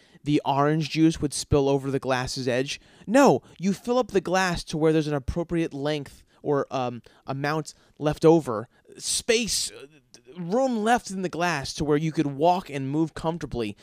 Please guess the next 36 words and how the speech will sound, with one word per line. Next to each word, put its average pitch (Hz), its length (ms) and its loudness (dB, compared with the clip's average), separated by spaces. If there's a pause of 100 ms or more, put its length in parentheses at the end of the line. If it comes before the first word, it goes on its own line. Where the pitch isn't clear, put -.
(260)
without 147 220 2
it 127 80 -4
fucking 147 420 -6
spilling 131 380 -2
over. 110 260 -6 (260)
These 170 220 -4
cocksuckers 196 800 -4
at 160 100 -2
fucking 147 360 -10
Starbucks, 131 580 -8 (340)
if 139 200 -2
you 170 100 0
don't, 220 260 2
if 139 160 -8
you 190 120 -4
say, 180 420 -2 (340)
"No, 143 320 0
no, 190 320 4
you, 185 140 -8
you 175 140 -2
don't, 185 140 0
you 180 80 2
don't 185 160 4
have 180 160 -2
to 175 60 -2
leave 151 320 -2
room," 135 260 -2 (500)
they 160 180 4
fill 190 420 2
up 185 220 2
this 139 220 -4
fucking 143 480 -4
coffee 135 600 -6 (360)
to 165 120 -4
the 131 160 -4
tippy 160 640 -4